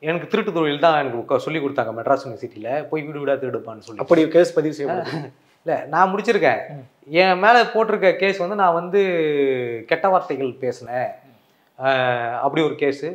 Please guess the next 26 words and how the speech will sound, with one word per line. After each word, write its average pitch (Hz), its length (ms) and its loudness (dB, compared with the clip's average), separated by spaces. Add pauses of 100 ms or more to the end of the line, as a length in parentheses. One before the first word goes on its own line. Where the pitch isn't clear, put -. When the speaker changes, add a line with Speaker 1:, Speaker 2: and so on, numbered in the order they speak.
(280)
Speaker 1:
வீடு 175 180 -2
வீடா 180 180 4
போய் 151 220 -6
திருடி 175 220 -4
இருக்கேன், 120 360 -4 (120)
லேபரி 151 360 2
case. 123 260 -10 (720)
அதுக்கப்புறம் 160 520 -2
பெண்களுடைய 214 540 0
உறுப்புல 196 460 -2
எட்டி 170 200 -4
எட்டி 175 200 -4
உதைச்சினான் 139 500 -6 (240)
நானும் 175 300 4
என் 139 160 -6
தம்பியும். 117 380 -12 (300)
Speaker 2:
ம். 135 140 -20 (260)
Speaker 1:
same 214 360 4
case, 135 260 -2
ரெண்டு 139 160 -4
பேர் 139 120 -2
மேலேயும் 135 240 -4
அஞ்சு 120 180 -6
case. 113 240 -10 (540)
சேமா 175 480 -2
ஒரு 127 200 -2